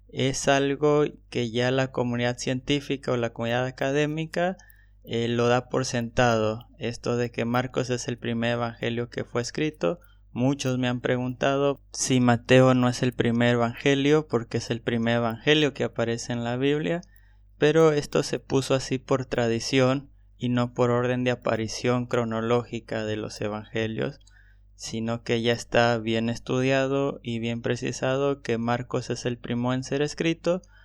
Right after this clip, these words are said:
y tanto Mateo como Lucas conocen su existencia mientras están escribiendo su evangelio.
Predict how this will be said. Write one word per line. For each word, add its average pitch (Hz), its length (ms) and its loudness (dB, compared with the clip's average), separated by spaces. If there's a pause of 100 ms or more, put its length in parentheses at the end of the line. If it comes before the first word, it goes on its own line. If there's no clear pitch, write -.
(140)
y 160 140 0
tanto 151 500 0
Mateo 147 640 0
como 143 320 -2
Lucas 147 480 0
conocen 127 520 -4
su - 120 -4
existencia 135 920 -2 (280)
mientras 120 460 -2
están 117 340 -2
escribiendo 113 880 -4 (280)
su - 160 -4
evangelio. 104 720 -6